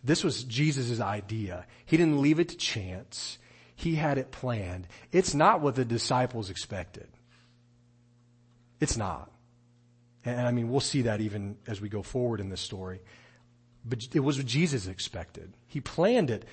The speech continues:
this way. He longs for his disciples to join him at his supper.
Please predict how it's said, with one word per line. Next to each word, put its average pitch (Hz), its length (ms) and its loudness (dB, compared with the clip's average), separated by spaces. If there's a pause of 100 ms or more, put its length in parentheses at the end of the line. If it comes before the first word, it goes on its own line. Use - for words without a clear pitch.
(160)
this 120 260 -2
way. 98 360 -6 (180)
He 208 180 2
longs 135 1120 0 (480)
for 147 200 -2
his 143 180 0
disciples 123 960 -2 (160)
to 131 100 -2
join 139 400 2
him 104 380 -2
at 120 160 -4
his 123 100 0
supper. 110 480 -4